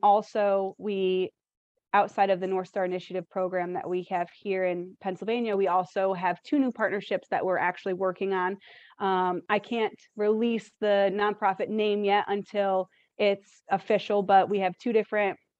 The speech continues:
um, organizations that are also interested in our program.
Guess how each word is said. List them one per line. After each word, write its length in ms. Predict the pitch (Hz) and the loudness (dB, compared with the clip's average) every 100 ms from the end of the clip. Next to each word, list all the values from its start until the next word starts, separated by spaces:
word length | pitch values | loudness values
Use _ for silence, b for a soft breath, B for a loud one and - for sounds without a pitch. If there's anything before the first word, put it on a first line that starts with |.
| _ _ _ _ - - | _ _ _ _ -8 0
um, 180 | 196 185 | 0 2
organizations 600 | 202 202 196 190 190 190 | 0 0 0 0 -2 -2
that 140 | 185 | 0
are 100 | - | 2
also 280 | 185 185 202 | 2 0 -6
interested 400 | 202 196 208 208 | -6 -6 -2 -2
in 100 | 208 | 0
our 120 | 226 | -2
program. 500 | 226 247 247 262 269 | 0 0 2 2 2